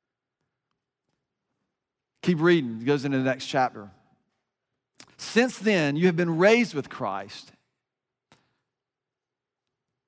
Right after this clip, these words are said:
Do what? "Set your heart on the things that are above where Christ is,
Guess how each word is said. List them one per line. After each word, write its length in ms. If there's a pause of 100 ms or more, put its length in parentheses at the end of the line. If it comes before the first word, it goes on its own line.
(100)
Do 160
what? 320 (1200)
"Set 340
your 120
heart 680 (1120)
on 100
the 60
things 340
that 100
are 40
above 280
where 100
Christ 500
is, 560